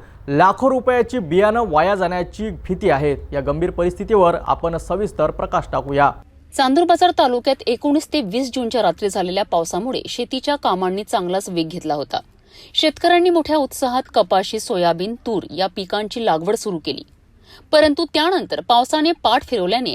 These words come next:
Speaker 2: आता दुबार पेरणीचं सावट शेतकऱ्यांच्या नशिबी आलं आहे. पावसाच्या आगमनाने सुरुवातीला सुखद वातावरण निर्माण झालं होतं, परंतु आता कोरड्या परिस्थितीमुळे कपाशी, सोयाबीन आणि तुरीवर दुबार पेरणीचं संकट आलं आहे.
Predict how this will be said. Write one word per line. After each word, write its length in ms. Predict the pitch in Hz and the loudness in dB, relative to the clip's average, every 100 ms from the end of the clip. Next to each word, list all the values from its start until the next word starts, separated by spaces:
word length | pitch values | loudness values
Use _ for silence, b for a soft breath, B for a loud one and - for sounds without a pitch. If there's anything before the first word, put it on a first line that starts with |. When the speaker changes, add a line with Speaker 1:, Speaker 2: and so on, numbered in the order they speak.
| - | -4
Speaker 2:
आता 300 | 190 185 214 | -6 -2 -2
दुबार 400 | 208 202 190 233 302 | 0 -2 0 0 0
पेरणीचं 440 | 262 233 233 254 | -2 -2 -4 -6
सावट 440 | 254 196 147 175 - | -2 -2 0 -4 -4
शेतकऱ्यांच्या 640 | - 214 240 240 226 254 | -8 -6 -6 -6 -4 -4
नशिबी 440 | 202 175 196 196 | -4 -4 -4 -2
आलं 180 | 160 131 | -2 -2
आहे. 140 | 139 - - - _ - - - - - B B B - | -8 -12 -18 -20 _ -20 -20 -20 -20 -20 B B B 2
पावसाच्या 460 | 294 294 359 392 370 | 4 4 4 4 4
आगमनाने 520 | 294 294 302 302 311 | 4 2 2 0 0
सुरुवातीला 580 | 320 262 254 254 254 269 | -2 2 2 2 0 0
सुखद 420 | - 254 - 226 | -2 -6 -4 -2
वातावरण 460 | 220 196 214 214 233 | 0 2 2 2 0
निर्माण 300 | 240 233 254 | -4 -4 -4
झालं 220 | 254 165 | -2 -2
होतं, 240 | 151 151 127 - b b - | -2 -6 -8 -10 b b -4
परंतु 320 | 196 185 185 202 | 2 2 4 2
आता 300 | 233 175 202 - | 4 2 2 4
कोरड्या 300 | 214 202 233 | 4 6 4
परिस्थितीमुळे 800 | 220 202 - 277 339 285 180 - - | 2 0 -2 -2 2 2 0 -6 0
कपाशी, 520 | 233 226 254 269 311 320 | 2 4 4 2 0 -2
सोयाबीन 540 | - 190 175 165 247 | 0 2 2 2 -2
आणि 220 | 339 269 285 | -2 -2 -4
तुरीवर 400 | 240 254 294 147 b b b - | -2 0 0 0 b b b -2
दुबार 400 | 262 240 277 311 | 0 4 2 2
पेरणीचं 460 | 311 240 226 226 262 | 2 2 0 -2 -2
संकट 460 | - 220 175 190 160 | -2 -4 0 0 0
आलं 140 | 143 | 0
आहे. 200 | 127 | -4